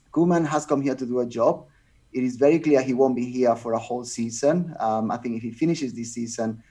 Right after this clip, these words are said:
that would be, that would be the maximum he can give. If Laporta wins, I think Koeman stays until the end of the year. If Victor Font wins, I am not sure at all.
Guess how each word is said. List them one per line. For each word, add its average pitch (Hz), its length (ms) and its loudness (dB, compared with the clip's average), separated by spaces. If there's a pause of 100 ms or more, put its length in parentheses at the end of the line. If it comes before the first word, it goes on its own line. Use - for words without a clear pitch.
(240)
that 120 200 4
would 113 140 -4
be, 104 640 -4 (160)
that 123 80 -2
would 123 120 0
be 123 60 0
the 113 80 -4
maximum 120 420 -2
he 107 120 -10
can 107 220 -6
give. 135 320 -2 (760)
If 165 200 6
Laporta 143 520 6
wins, 127 300 4
I 139 60 -2
think 120 200 -2
Koeman 123 300 -2
stays 127 400 -2
until 113 220 -10
the 117 100 -4
end 117 80 -4
of 104 80 -8
the 107 100 -10
year. 135 380 0 (460)
If 151 200 4
Victor 147 300 2
Font 131 300 0
wins, 143 640 2 (440)
I 123 140 4
am 127 240 4
not 143 220 4
sure 139 260 2
at 127 220 -2
all. 143 360 2